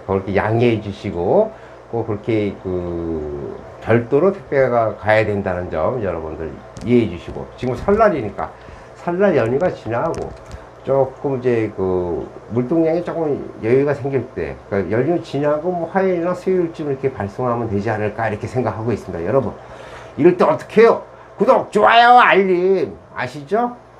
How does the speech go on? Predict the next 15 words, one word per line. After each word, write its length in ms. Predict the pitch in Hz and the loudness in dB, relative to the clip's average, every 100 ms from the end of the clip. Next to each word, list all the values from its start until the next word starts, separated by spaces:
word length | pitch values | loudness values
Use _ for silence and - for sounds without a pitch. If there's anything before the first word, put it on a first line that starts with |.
| - - - - - - - - - - - | -20 -20 -20 -20 -20 -20 -20 -20 -20 -20 -8
그럼 140 | 147 | -6
제가 320 | 131 131 127 131 | 0 2 4 4
스타그피라인 960 | - 160 143 135 - 127 117 113 135 - | 0 -2 0 -2 -2 -4 -2 -2 -6 0
계속해서 640 | 110 117 113 120 107 104 | 2 2 0 -2 -4 -6
선보일 400 | 120 160 160 139 | -6 -4 -2 -2
것이고 380 | - 107 104 135 - | -2 -6 -4 -4 -2
이벤트도 800 | 185 247 247 - 175 147 156 - - - - - - - - - | 0 0 0 -2 -10 -8 -6 -8 -12 -20 -20 -20 -20 -20 -20 -6
기대해 400 | 98 101 113 117 | 0 2 2 2
주십시오. 760 | 113 123 - - - 127 135 131 - | 2 0 -2 -10 2 6 8 6 2
계속 640 | 95 117 123 135 123 135 | 0 4 6 6 4 2
이벤트 520 | 120 127 123 - 135 | 2 0 -2 -4 -4
시리즈물로 720 | 123 - 139 135 131 127 127 123 | -4 -6 -8 -6 -4 -2 0 0
가겠습니다. 640 | - 113 139 131 135 123 | 2 4 4 2 0 -2
스타그피라인과 1080 | 113 - 123 120 123 - 127 117 113 113 110 | -2 -2 0 2 -2 -2 2 4 4 2 0
더불어서요. 680 | - 92 120 123 117 123 185 | -2 -2 0 2 2 2 0